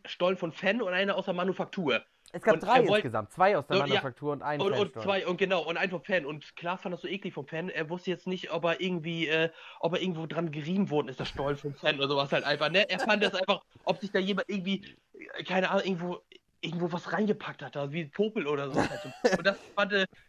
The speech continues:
Speaker 1: das fand der Klaas einfach so eklig vom Gedanken her, dass er jetzt in den Stollen reinbeißt und dann ist da irgendwie Hautfetzen oder
Speaker 2: Ja,
Speaker 1: keine Ahnung.
Speaker 2: logisch,
Speaker 1: Also,
Speaker 2: du
Speaker 1: ne?
Speaker 2: weißt, du weißt halt nie, wer in dieser Küche stand. Das könnte ja im,
Speaker 1: Natürlich.
Speaker 2: das könnte ja, was weiß ich, äh, ein Tag, äh, einen Tag machen sie Crack in der Küche und den anderen Tag machen sie Stollen in der Küche.
Speaker 1: Ja,
Speaker 2: Weißt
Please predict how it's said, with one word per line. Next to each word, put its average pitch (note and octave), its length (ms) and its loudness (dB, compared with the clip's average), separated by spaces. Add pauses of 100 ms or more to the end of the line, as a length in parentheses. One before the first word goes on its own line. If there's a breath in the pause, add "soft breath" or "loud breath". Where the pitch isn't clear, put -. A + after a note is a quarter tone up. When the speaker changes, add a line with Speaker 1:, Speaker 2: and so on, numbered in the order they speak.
(160)
Speaker 1:
das F#3+ 260 0
fand F#3+ 160 -4
der E3+ 60 -4
Klaas E3+ 220 -2
einfach E3 220 -4
so D3 120 -6 (100)
eklig D#3 320 -6
vom D3 200 -6
Gedanken C#3 320 0
her, C3 100 -4
dass C3+ 160 -4
er D3 80 -2
jetzt C#3 140 -4
in C#3+ 60 -6
den - 20 -10
Stollen D#3+ 280 -2
reinbeißt D3+ 500 2
und D3 160 -6
dann D#3 180 2
ist D#3 220 -6
da D3 60 0
irgendwie D3 500 -4
Hautfetzen E3 680 -6
oder D3+ 240 0
Speaker 2:
Ja, D#3+ 140 2
Speaker 1:
keine D#3+ 200 6
Ahnung. D3+ 200 2
Speaker 2:
logisch, E3 240 4
Speaker 1:
Also, D3 60 2
Speaker 2:
du D#3+ 60 0
Speaker 1:
ne? F#3 60 6
Speaker 2:
weißt, G#3 200 4
du D#3 40 -4
weißt F3 240 0
halt E3+ 160 0
nie, D3+ 160 -4
wer D#3 120 6
in C#3 40 -2
dieser C3+ 180 -2
Küche D#3+ 260 -6
stand. B2 220 -4
Das B2 120 -10
könnte E3+ 200 0
ja E3 100 0
im, D#3 120 -4
Speaker 1:
Natürlich. E3+ 400 0
Speaker 2:
das D#3 140 -4
könnte F#3+ 220 2
ja, F3 160 4
was F#3 120 -4
weiß F#3 120 -8
ich, F3 140 -10
äh, D3+ 420 0 (300)
ein F#3 200 0
Tag, F#3 240 0 (120)
äh, C#3 60 -8 (140)
einen F3+ 180 -2
Tag F3+ 180 -4
machen E3+ 200 -4
sie D#3 80 -6
Crack G#3 320 -2
in A3+ 100 -10
der G#3+ 100 -6
Küche A#3 320 -4
und G#3 100 -6
den F#3+ 120 -4
anderen G3 220 0
Tag G3 160 0
machen F#3+ 240 -6
sie F#3 80 -8
Stollen A3 340 0
in C3 60 -4
der B2+ 100 -2
Küche. C3 220 -6
Speaker 1:
Ja, F3 140 6
Speaker 2:
Weißt F3+ 120 4